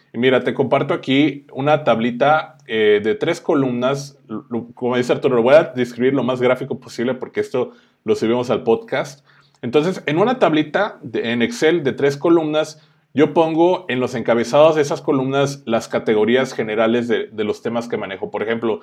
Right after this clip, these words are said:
yo manejo marketing de contenidos, aprendizaje en línea y marketing digital. Son tres columnas.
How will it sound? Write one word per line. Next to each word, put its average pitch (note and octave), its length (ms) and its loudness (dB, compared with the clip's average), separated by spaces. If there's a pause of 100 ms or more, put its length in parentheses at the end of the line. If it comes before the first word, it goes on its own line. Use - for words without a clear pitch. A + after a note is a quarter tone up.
(320)
yo C3+ 100 0
manejo C#3+ 340 0
marketing A#2 560 -2
de F#2+ 120 -4
contenidos, C3+ 920 -2 (320)
aprendizaje G#2+ 680 -2
en G#2+ 100 -4
línea F#3+ 640 0
y A#2 80 -8
marketing A#2+ 500 -2
digital. F#2 400 -8
Son A#2+ 180 -4
tres D3 200 2
columnas. F2+ 540 -4